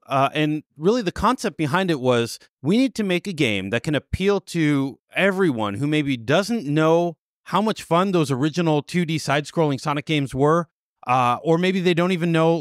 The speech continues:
like, the three D high-speed platform action games. They, they didn't play it and they didn't understand it. And so Sonic Generations was that title to really present everything cool about Sonic,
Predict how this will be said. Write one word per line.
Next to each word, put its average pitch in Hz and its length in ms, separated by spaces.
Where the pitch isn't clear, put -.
like, 143 180
the 120 60
three 185 220
D 165 160
high-speed 160 580
platform 147 360
action 139 320
games. 180 380
They, 156 180
they 143 160
didn't 180 300
play 151 200
it 175 120
and 143 140
they 143 80
didn't 143 260
understand 139 520
it. 196 120
And 143 140
so 156 300
Sonic 196 360
Generations 170 640
was 139 380
that 147 200
title 151 400
to - 160
really 147 240
present 160 580
everything 160 460
cool 147 240
about 120 260
Sonic, 113 400